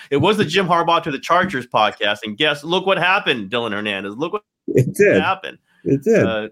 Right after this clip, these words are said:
Speaker 1: do it. Do it, cowards. Do it. <laughs> Manifest it. Uh, all right. We were gonna talk about some other issues, Dylan, but we've gone too far. We, we're gonna get into a media industry conversation at some point. It's too late in,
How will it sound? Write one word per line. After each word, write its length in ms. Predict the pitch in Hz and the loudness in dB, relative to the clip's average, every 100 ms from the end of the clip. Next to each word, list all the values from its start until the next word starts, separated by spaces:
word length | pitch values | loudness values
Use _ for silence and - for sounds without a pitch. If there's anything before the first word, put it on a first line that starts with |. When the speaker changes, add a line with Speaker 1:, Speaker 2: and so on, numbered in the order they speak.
| 123 | -4
Speaker 1:
do 240 | 233 269 | 2 4
it. 160 | 247 - 269 247 247 | 4 0 -8 -8 -2
Do 180 | 285 262 | 2 2
it, 80 | - | 2
cowards. 540 | 214 208 240 240 190 | 0 2 2 0 -4
Do 300 | 202 277 285 | -6 0 2
it. 160 | 240 - - - - _ - | 2 -2 -12 -20 -20 _ -2
<laughs> 520 | 190 - 185 - 190 - | -2 0 -2 -2 -6 -2
Manifest 680 | 196 220 214 - 165 - | 0 0 0 0 -2 -2
it. 120 | 117 190 - - 196 - 98 | -4 -8 -8 -6 -6 -4 -8
Uh, 140 | 120 - | -6 -4
all 180 | 135 131 | -2 0
right. 140 | 117 127 | 2 2
We 100 | 208 | 2
were 140 | 247 | 4
gonna 200 | 220 160 | 2 0
talk 260 | 147 180 175 | 0 0 2
about 180 | 170 160 | -2 -2
some 100 | 165 | -2
other 200 | 160 156 | 0 2
issues, 380 | 156 147 151 139 | -2 -2 -4 -2
Dylan, 200 | 165 156 | -4 -4
but 220 | 147 143 101 | -6 -10 -12
we've 240 | 165 185 | -10 -6
gone 200 | 175 160 | -4 -4
too 100 | 151 | -6
far. 100 | 143 | -10
We, 200 | 143 151 - - | -8 -8 -8 -14
we're 180 | 151 202 | -8 -2
gonna 140 | 240 190 | -2 0
get 160 | 190 | -2
into 180 | 175 147 | 0 -2
a 60 | 120 | -2
media 420 | 120 117 117 117 | -4 -4 -4 -6
industry 360 | 113 110 117 | -10 -10 -14
conversation 600 | 110 117 110 104 113 107 | -12 -10 -10 -10 -12 -12
at 60 | 92 | -14
some 160 | 104 95 | -14 -10
point. 160 | 104 | -10
It's 100 | 120 | -10
too 160 | - 156 | -10 -8
late 240 | 113 107 | -4 -4
in, 160 | 98 | -6